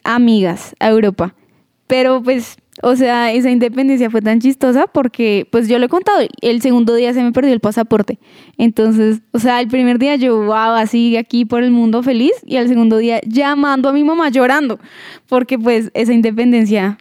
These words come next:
no salió muy bien. Entonces, sí, esa fue la primera vez y fue muy chistoso. Pues, obviamente me había sentido independiente antes, pero yo sí siento que mis, o sea, mi juventud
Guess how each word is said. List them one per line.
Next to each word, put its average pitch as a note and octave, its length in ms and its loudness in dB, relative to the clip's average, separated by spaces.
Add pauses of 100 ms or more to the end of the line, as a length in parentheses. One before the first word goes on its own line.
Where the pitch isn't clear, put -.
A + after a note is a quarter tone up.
(120)
no G#3+ 200 -2
salió G#3 260 0
muy G3 180 0
bien. F#3+ 320 -2
Entonces, G3+ 380 -4
sí, G3 240 -6
esa G#3 240 -4
fue A3 120 -2
la A3 120 -2
primera A3+ 380 -2
vez D#4 180 -2
y B3 100 0
fue G3+ 340 -6
muy A#3 240 2
chistoso. G#3+ 380 -2
Pues, B3 300 0
obviamente F4 480 0
me F#4+ 100 0
había E4 200 0
sentido C#4+ 260 0
independiente A#3 600 0
antes, A#3+ 300 0 (440)
pero C4 500 0 (100)
yo B3+ 280 0
sí B3+ 120 0
siento B3+ 240 0
que C4 120 0
mis, C#4 460 2
o B3 120 -2
sea, A#3+ 200 0
mi G#3+ 760 0 (680)
juventud B3 640 0